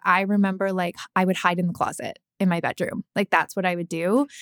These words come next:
is I would just close the doors in my closet, put all my bedding in there, and I would just hide in the closet. And to this day, that's still something,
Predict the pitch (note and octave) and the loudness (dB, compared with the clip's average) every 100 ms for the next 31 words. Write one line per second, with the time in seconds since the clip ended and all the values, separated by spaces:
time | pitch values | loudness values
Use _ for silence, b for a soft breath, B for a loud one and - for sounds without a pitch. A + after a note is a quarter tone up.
0 | B B G3 G3 F#3 F#3+ F#3 - F#3+ F#3 | B B 0 2 2 0 -2 -4 -2 0
1 | A3 G#3 G3 G3 G3 G3 E3+ F3 - F#3 | 0 0 0 2 0 2 0 0 -2 -2
2 | F3+ E3+ F3 E3 D#3 F3+ F#3+ G#3 G#3+ F#3 | -2 -2 -2 -2 -2 -2 0 2 2 0
3 | E3+ E3+ - - E3+ E3 D#3+ - - - | 0 -2 -6 -2 -2 -2 -6 -6 -6 -6
4 | - - - - G3 F#3 F3+ - - G#3+ | -8 -8 -12 -4 0 2 2 0 0 0
5 | A3+ G3+ G#3+ F#3+ F3 - - G3 F#3 F#3+ | 0 0 0 2 0 -2 -4 0 0 0
6 | F3 E3+ G#3 G#3+ A3+ | -2 -2 0 4 4